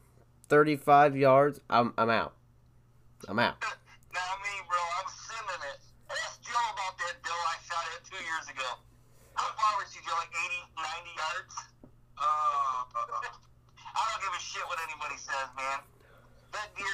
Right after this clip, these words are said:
Speaker 2: can't hear the arrow past forty-five yards. It's not really gonna react. I just, I just enjoy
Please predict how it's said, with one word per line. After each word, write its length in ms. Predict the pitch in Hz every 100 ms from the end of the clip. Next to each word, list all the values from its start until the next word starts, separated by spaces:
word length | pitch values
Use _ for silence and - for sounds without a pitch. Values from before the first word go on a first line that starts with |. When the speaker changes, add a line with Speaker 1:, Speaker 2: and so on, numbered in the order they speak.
| 196
Speaker 2:
can't 240 | 190 175 175
hear 120 | 175
the 100 | 139 135 143
arrow 120 | -
past 320 | - 135 135 -
forty-five 500 | 147 156 147 139 131 123
yards. 240 | 131 127
It's 180 | 147 - 170
not 120 | 170
really 160 | 151 156 156
gonna 160 | 143
react. 400 | 131 127 123 127 - - - - _ - _ _ - - - - - - - - _ _ _ _ _ _ - - - - - - - - - -
I 80 | 175 175
just, 160 | - -
I 120 | 190 202
just 120 | 214 -
enjoy 320 | 202 - 226